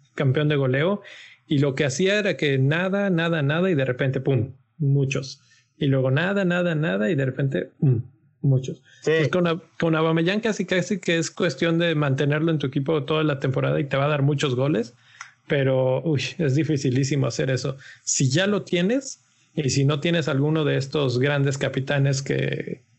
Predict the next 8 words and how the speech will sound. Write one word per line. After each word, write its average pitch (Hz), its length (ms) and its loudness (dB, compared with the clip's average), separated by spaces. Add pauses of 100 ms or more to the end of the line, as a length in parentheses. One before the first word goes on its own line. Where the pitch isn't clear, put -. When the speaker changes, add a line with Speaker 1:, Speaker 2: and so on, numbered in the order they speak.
Speaker 1:
que 135 160 2
hemos 139 240 2
mencionado, 139 640 0 (680)
es 156 320 0
bastante, 156 560 -2
bastante 143 440 -2
buena 131 240 -2
opción. 143 320 -8